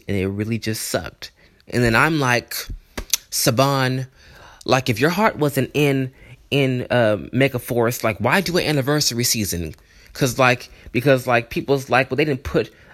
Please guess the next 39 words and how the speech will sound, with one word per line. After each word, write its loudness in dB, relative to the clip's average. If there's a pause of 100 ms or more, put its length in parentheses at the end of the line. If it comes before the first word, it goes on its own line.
(140)
um, 2
so -2
much 0
effort 2
into -4
the -2
anniversary -2
season -4
because, -2
like, 0
the -8
little 0
kids 0 (540)
in 0
twenty 0
thirteen 0
and -2
twenty -2
fourteen -2
were 0
not 2
going 0
to -4
care 2
about 0
the -4
old 0
school 0
Power 0
Rangers." -4
And -2
then 0
in -2
that 0
case, -2 (260)
why 8
do 2
an 2
anniversary, -2